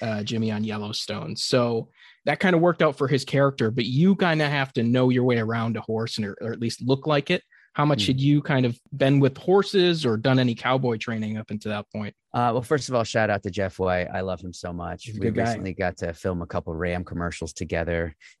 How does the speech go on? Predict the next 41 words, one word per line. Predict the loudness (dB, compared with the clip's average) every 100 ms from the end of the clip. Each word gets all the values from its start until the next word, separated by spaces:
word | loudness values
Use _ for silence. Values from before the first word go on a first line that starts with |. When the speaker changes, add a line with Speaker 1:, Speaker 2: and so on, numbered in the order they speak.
| -6
Speaker 2:
and | -2
that | -2
was | -4
a | -6
blast. | -4 -2 0 -2 -4
And | -8
we, | -8
we've | -8 -8
become | -8 -6 -6
really | -6 -6
close | -4 -6
friends | -4 -6 -6
since | -6 -8 -8
then. | -10 -8
So | -8 -8 -8 -12 _ _ _ -4
just | -4 -2
love | -4 -4
him | -8
to | -6
death. | -4 -2
So | -2
happy | -2 -2 -4
for | -10 -10
his | -10
success. | -14 -12 -12 -12 -16 _ 0
Speaker 1:
Mm-hmm. | 4 6 4 2
Speaker 2:
Um, | 2 2 0 -2 -6 _ _
it's | -2 0
interesting. | 0 0 0 0 0
So | 0
both | 2 2 2
my | 0 -2
parents | -4 -4 -4 -4 -6 -12 -14
were | -6 -2 0 0 -2
horse | -4 -4 -4
people. | -12 -12 -14 -16 _ _ _ _ -8
Uh, | -4 -2 -4
my | -6
dad | -4 -2 0 -2
trained | -6 -4 -2 -2 -2 -6 -6
thoroughbred | -4 -2 -2 -2 -2 -2